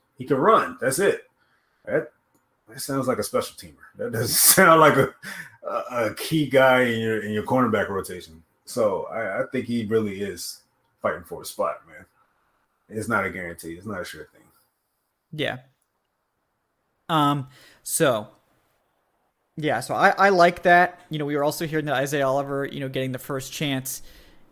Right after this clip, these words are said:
Speaker 2: in the slot. Um, so, you know, I think he played a lot better there.
Speaker 1: Yeah.
Speaker 2: So, you know, that's, that's cool. You know, Avery Williams and Darren Hall, you know, I don't,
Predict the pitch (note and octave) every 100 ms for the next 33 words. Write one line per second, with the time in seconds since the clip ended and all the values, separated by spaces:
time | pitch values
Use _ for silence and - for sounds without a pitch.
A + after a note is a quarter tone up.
0 | _ D#3 D#3 D#3 D3+ C#3+ - C3+ C#3+ -
1 | B2 A2 C3 - - _ _ _ - _
2 | _ _ _ - _ _ _ _ _ -
3 | D#3 D3 C#3+ C#3 C3+ - D3 C#3 C#3 A#2+
4 | C#3 F3+ G3 F3 F#3+ E3 E3 C3 C3+ D3
5 | F3 F#3+ G#3 B3+ - _ _ _ _ _
6 | - - - - D3 F3 F#3 F3 - _
7 | - D#3+ D3+ C#3 C#3 C3+ C3+ D3+ C3 B2+
8 | C3+ C#3 - C#3+ C#3 - D#3+ D#3+ F#3+ F#3+
9 | - - - C#3+ B2+ D#3 D#3+ D#3 D3+ D#3
10 | D#3 D#3 C#3+ C3+ C#3+ C#3+ C#3 C#3 C#3+ C#3
11 | D3 C3+ C3 D3+ D3+